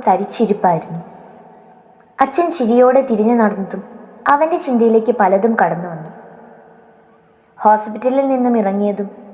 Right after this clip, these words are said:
കാറിൽ ചാരി നിൽക്കുന്ന പാറുവിനെ കണ്ട് അവനൊന്ന്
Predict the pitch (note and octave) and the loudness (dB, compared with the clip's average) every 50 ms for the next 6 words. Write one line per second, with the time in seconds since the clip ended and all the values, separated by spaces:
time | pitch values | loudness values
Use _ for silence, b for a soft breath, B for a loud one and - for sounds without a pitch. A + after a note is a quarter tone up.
0 | - - - - C4+ C4+ C4+ C#4 D4 F4 D#4+ - C#4+ A#3+ A3+ A3+ B3+ B3+ B3 A#3+ | -20 -14 -6 0 2 4 4 2 2 -2 -2 2 2 4 4 4 2 0 -2 -2
1 | - B3 A#3 A#3+ A#3 A#3 G#3+ G3 G3 G3+ G#3+ G#3 G#3+ A3 A3+ A3 A3 G3+ F#3+ F3+ | -2 0 0 0 2 2 2 2 2 0 0 0 -2 -2 -2 -4 -6 -6 -8 -10
2 | F#3 F#3+ - - B B B B B B B B - D4+ D#4+ E4+ E4+ E4+ E4+ D#4+ | -12 -16 -18 -20 B B B B B B B B 0 0 0 0 -4 -4 -4 -6